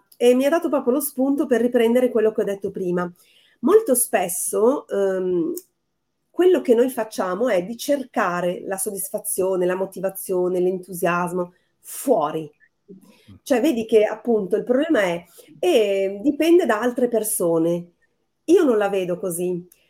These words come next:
perché in realtà come la vedo io è, ok, allora il mondo non è, il mondo ideale non è il mo-, il mondo di Alice dove tutto è bello, perfetto, no? Sarebbe anche finto e non riusciremo nemmeno a,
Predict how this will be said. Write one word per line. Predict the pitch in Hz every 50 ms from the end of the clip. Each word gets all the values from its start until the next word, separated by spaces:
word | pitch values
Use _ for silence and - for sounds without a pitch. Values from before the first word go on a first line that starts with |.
| _ _
perché | 240 233 233 285 262
in | 262 277 320 349
realtà | 339 285 247 226 - 240 180 175 190 214 247 -
come | - 285 285 285 269
la | 233 196
vedo | 214 214 214 226
io | 226 226 220 190
è, | 165 160 160 - -
ok, | - 392 392 - - 202 180 170 175 185 220 - _ _ _ _ _ _ _ _ _ _ _ _ -
allora | 247 220 180 175 180
il | 202 233
mondo | 254 262 294 311 311 302 294 262
non | 220 208 208 220
è, | 208 185
il | 175 175 196
mondo | 240 302 294 277
ideale | 254 220 233 214 190 175 170 175 180 190 - - -
non | 180 190 196 208
è | 233 240 233 - -
il | - 202
mo-, | 202 196 196 196 - -
il | 185 180 185
mondo | 190 208 208 214 208 196
di | 185 190
Alice | 180 185 208 214 208 - 226
dove | 180 180 180 180
tutto | 180 226 220 220 - 226
è | 180 175
bello, | 175 190 202 208 208 202 196
perfetto, | 202 196 190 - - 190 180 180 - - 190
no? | 185 185
Sarebbe | 180 - 202 208 208 220
anche | 214 226 226 240 240
finto | - 220 214 214 214 214 - 220 220 220 -
e | 202 185 180 175
non | 170 170 170 180 185 196 202 202
riusciremo | 202 214 208 - - 214 202 208 208 196
nemmeno | 190 202 196 196 208 202 214 233 226 226
a, | - - 190 185 196